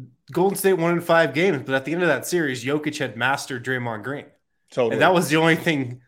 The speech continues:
Speaker 1: <laughs> that, that, like, that series could have told us. Can Jokic master this guy?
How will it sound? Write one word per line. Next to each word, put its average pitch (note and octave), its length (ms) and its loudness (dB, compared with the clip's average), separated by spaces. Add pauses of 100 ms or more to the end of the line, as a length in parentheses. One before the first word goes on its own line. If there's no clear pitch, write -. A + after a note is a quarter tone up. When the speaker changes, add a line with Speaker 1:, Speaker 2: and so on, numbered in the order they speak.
(100)
Speaker 1:
<laughs> - 160 -20
that, D3+ 460 0
that, C3 140 -4
like, B2+ 260 -8
that C3+ 240 -2
series C3 440 -4
could A2+ 160 -8
have A#2 240 -10
told C#3 280 -8
us. - 300 -16 (280)
Can D#3 320 2
Jokic D3+ 400 2
master C#3 420 2
this A2+ 160 -10
guy? G2+ 180 -12